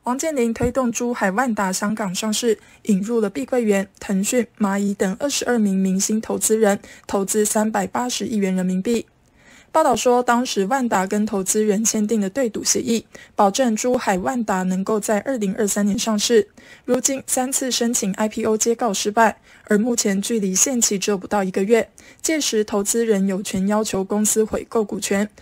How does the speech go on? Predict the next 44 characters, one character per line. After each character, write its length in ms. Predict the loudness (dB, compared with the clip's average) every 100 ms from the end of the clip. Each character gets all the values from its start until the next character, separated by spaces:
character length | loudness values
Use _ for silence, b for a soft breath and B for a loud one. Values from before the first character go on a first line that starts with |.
| B
涉 220 | 0 2
及 160 | 2 0
到 120 | 0
赎 240 | 0 -2 -2
回 140 | 0
的 100 | 0
金 220 | 0 0
额 120 | 0 0
可 120 | -2
以 60 |
达 200 | 0 -2
到 180 | -2 0
约 160 | 0 0
三 240 | -2 -4
百 160 | -6 -6
亿 160 | -4
元 160 | -2 0
人 100 | 0
民 160 | 0 0
币， 240 | -2 -2 _ B B
势 240 | -4 -4 -2
必 220 | -2 -2
会 160 | 0
对 180 | 2 2
万 220 | 2 -2 0
达 200 | -2 -2
造 200 | -2 -2
成 280 | -2 -2 0
严 180 | -2
重 140 | -2 -2
的 80 | -2
流 120 | -2
动 160 | -2
性 200 | 0 0
压 160 | 2 2
力。 240 | 2 0 _ _ B B B
万 160 | 0 2
达 200 | 2 0
需 140 | 2
要 100 | 0
回 160 | 2 -2
购 200 | 0 -2
股 120 | -4
份 240 | 2 0